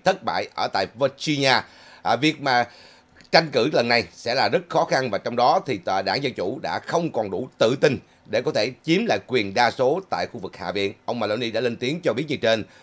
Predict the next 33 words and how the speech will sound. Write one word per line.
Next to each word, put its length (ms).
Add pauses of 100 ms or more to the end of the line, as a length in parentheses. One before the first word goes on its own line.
và 260
yêu 240
cầu 240
các 220
thành 260
viên 260
Đảng 220
Dân 100
Chủ 280 (300)
là 220
phải 200 (140)
thay 240
đổi 200 (100)
chiến 220
lược 240
tranh 200
cử 220
của 60
mình 360
và 260 (260)
tập 280
trung 300
vào 220
những 200
vấn 140
đề 200
mà 160
cử 340
tri 200
quan 140
tâm 180
nhiều 160
hơn. 180